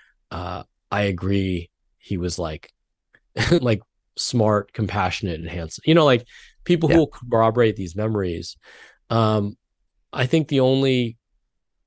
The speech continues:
Speaker 1: thing for me is that, like, the relationship that I had with him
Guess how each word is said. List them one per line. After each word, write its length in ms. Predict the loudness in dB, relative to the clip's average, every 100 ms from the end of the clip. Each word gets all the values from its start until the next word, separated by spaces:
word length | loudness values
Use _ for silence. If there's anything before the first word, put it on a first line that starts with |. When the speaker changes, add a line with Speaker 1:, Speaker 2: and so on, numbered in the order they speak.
| -6
Speaker 1:
thing 160 | -4 -2
for 140 | -2
me 240 | 0 2
is 100 | 2 -2
that, 100 | -6
like, 300 | -8 -8 -16 _ _ _ _ _ -4
the 140 | -2
relationship 680 | 0 2 2 0 -2 -2 -2
that 140 | -6 -6
I 160 | -4 -2
had 280 | 0 -2
with 180 | 0 -2
him 380 | -2 -4 -6